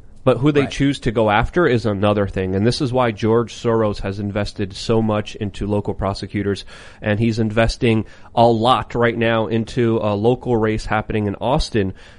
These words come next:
Speaker 1: uh, specifically to make sure that the local prosecutors there, that there's going to be, um, a bill that's up for vote about, uh, police officers, 'cause they wanna hire more police officers in Austin. Uh, George Soros is spending a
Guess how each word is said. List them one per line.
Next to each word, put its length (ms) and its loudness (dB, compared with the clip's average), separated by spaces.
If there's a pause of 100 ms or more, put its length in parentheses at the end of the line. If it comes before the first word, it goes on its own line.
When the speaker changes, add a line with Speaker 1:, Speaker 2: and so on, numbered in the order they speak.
Speaker 1:
uh, 180 -6
specifically 600 -4
to 160 -6
make 220 -2
sure 260 -2
that 140 -6
the 80 -6
local 240 -4
prosecutors 640 -2
there, 240 0 (280)
that 140 -2
there's 240 2
going 280 2
to 100 -6
be, 280 0
um, 380 -4
a 120 -2
bill 480 6
that's 280 -4
up 180 0
for 280 0
vote 400 4 (320)
about, 500 -2
uh, 260 -2
police 380 2
officers, 640 -4 (240)
'cause 140 -4
they 80 2
wanna 200 0
hire 240 0
more 200 0
police 280 0
officers 520 -2
in 80 -2
Austin. 420 -4 (400)
Uh, 260 -2
George 280 2
Soros 440 2
is 80 -6
spending 400 0
a 60 -6